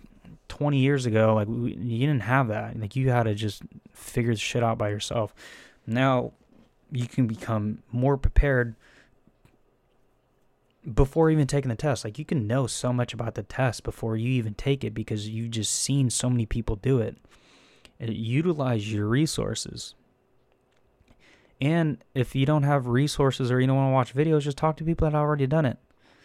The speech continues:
And, and kinda like me, like, learn from my, my experience, my mistakes, my trials and errors, and take what has happened to me or take what's happened to so-and-so, like, whatever, it's your friend, your uncle, family member,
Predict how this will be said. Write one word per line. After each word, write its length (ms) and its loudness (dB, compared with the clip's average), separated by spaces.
And, 200 2
and 340 2
kinda 180 -2
like 140 2
me, 160 2
like, 260 -4
learn 260 2
from 160 -2
my, 240 0
my 160 2
experience, 600 -4
my 320 -2
mistakes, 800 -4
my 220 -2
trials 500 0
and 80 -4
errors, 480 -2
and 460 -6
take 360 -4
what 360 0
has 260 -10
happened 280 -4
to 60 -2
me 260 -2
or 140 -2
take 300 -4
what's 160 -6
happened 300 -2
to 60 -2
so-and-so, 960 2
like, 220 -4
whatever, 400 -4
it's 180 -8
your 80 -8
friend, 500 0
your 160 -2
uncle, 600 -2
family 420 -2
member, 540 -4